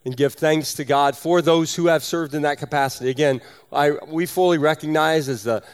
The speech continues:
as the leaders of the church that our, first and foremost, we're members, again, members and citizens of the kingdom of God. But we recognize as well our dual citizenship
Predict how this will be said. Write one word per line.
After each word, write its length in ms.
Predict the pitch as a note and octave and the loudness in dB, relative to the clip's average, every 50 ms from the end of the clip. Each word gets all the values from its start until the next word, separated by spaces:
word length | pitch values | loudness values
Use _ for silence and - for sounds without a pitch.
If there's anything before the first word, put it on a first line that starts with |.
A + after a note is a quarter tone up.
| - _ | -16 _
as 120 | - C3+ A2 | -8 -6 -4
the 100 | B2+ B2+ | -2 0
leaders 340 | B2 C#3+ D3 C#3+ C#3+ A#2+ | 2 2 2 2 0 -2
of 100 | C#3 C#3+ | -4 -4
the 80 | C3 C3+ | -4 -4
church 340 | - - D3+ D3+ C3+ - - | -2 -2 -2 -2 -2 -4 -2
that 200 | D3 C#3 B2 - - - - _ - | -2 -2 -2 -2 -6 -16 -20 _ -2
our, 280 | - B2+ C3+ - - B2 | 0 0 2 0 -2 -4
first 280 | - - D3 C#3 - D3 | -6 -4 -4 -4 -4 -6
and 80 | C#3+ | -4
foremost, 420 | - - D3 C#3+ C#3+ C#3+ C#3 - - | 0 0 2 2 4 2 0 0 0
we're 80 | D3 C#3 | -2 0
members, 420 | C3+ C#3 C#3 C#3+ C#3 C#3+ C3+ A#2+ | 2 2 2 2 0 -2 -4 -6
again, 320 | C3+ B2+ D3 D3 C3 A#2 | -2 0 2 2 2 2
members 320 | A#2 B2 C3 C3+ C3+ B2 A2+ | 2 2 0 0 -2 -4 -6
and 100 | B2+ C3 | -8 -4
citizens 500 | - - C#3 C3 C3 A2+ C3 C3+ B2 A2+ | -2 -2 -2 -2 -2 -2 -4 -4 -4 -4
of 100 | A#2+ A2+ | -8 -8
the 80 | B2 | -8
kingdom 300 | - - C3+ C3 C3 B2+ | -4 -4 -2 -2 0 -2
of 120 | B2+ B2 A2+ | -2 -2 -2
God. 320 | C3 A#2 A2+ A2 G2 - - - - - _ _ | -2 -2 0 -2 -4 -8 -12 -18 -20 -20 _ _
But 100 | - B2+ | -6 -4
we 80 | C3 | -2
recognize 600 | C3 B2 C#3 C#3+ C3+ - C3 C3 C3 B2+ B2+ A#2 | 0 0 0 0 0 -2 -2 -2 0 0 0 -2
as 140 | A#2+ A#2+ G#2+ | -4 -8 -4
well 260 | A#2+ C3+ C#3 C3+ B2 | 0 2 2 4 4
our 140 | A#2 A#2 A2+ | 2 0 0
dual 240 | A2+ C3 D3 D#3+ E3 | -2 -2 -2 -2 -4
citizenship 800 | D3+ - D3+ C#3+ A#2+ A2+ G#2 A2+ A2 G#2+ - - A2 G#2 - - | -2 -2 -2 -2 -2 -4 -6 -6 -6 -6 -6 -6 -6 -6 -6 -10